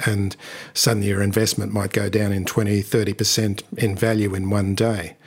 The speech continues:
I guess a big part of what you're talking to as clients is managing the fear and the greed.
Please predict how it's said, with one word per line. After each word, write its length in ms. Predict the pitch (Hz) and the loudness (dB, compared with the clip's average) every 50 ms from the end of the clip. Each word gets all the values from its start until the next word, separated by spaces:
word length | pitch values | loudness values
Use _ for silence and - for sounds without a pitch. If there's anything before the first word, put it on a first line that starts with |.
| - - - - - - - | -20 -20 -20 -20 -18 -6 -4
I 80 | 143 | 0
guess 180 | 131 160 151 - | 2 4 2 2
a 60 | 120 | 4
big 180 | 120 127 107 - | 2 2 2 4
part 200 | - 117 110 110 | 2 2 2 2
of 80 | 101 104 | 2 2
what 160 | 110 107 110 | 2 2 4
you're 320 | 117 113 110 107 101 - - _ _ _ - | 4 4 4 2 0 -2 -8 _ _ _ -2
talking 280 | - 120 107 - 107 98 | 0 0 2 2 0 -2
to 120 | 101 98 | 0 -2
as 120 | 95 90 - | -2 -2 -4
clients 480 | - - 113 107 104 104 101 - - | -2 -2 0 0 0 0 -2 -2 -2
is 180 | 101 95 95 98 | -4 -4 -2 0
managing 640 | 104 107 107 110 113 110 101 - 101 95 92 90 - - - - - - - - - _ - | 0 2 2 4 2 2 2 2 -2 -2 -4 -8 -10 -16 -20 -18 -18 -18 -18 -20 -16 _ -4
the 80 | 120 | -2
fear 380 | - - - 113 107 104 101 110 | 0 2 2 2 4 2 0 0
and 220 | 107 - 101 101 | 0 0 0 0
the 60 | 98 | 0
greed. 400 | 90 107 117 127 117 95 85 - | 2 4 4 4 2 0 -2 -6